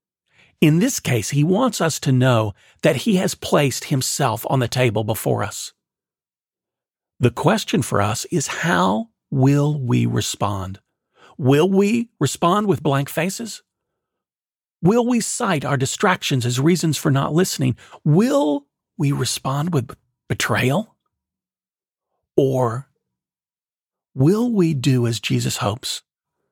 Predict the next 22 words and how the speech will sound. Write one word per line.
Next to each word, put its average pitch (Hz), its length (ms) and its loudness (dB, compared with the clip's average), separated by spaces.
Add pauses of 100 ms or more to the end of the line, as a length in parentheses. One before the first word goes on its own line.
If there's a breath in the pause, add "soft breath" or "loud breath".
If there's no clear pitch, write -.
(680)
Respond - 420 0
quickly 104 540 -6 (840)
and 135 180 2
with 170 200 0
enthusiasm 143 960 0 (800)
to 190 140 2
this 185 340 0
remarkable 185 800 0 (320)
and 127 300 0
life-changing 202 1120 0
meal 123 280 2
we 127 200 0
are 131 60 0
being 139 220 0
offered 123 580 -8 (840)
by 104 300 0
no 110 240 2
one 175 180 2
less 127 520 -2 (800)
than 120 180 2
God 107 280 2
himself. 98 580 -4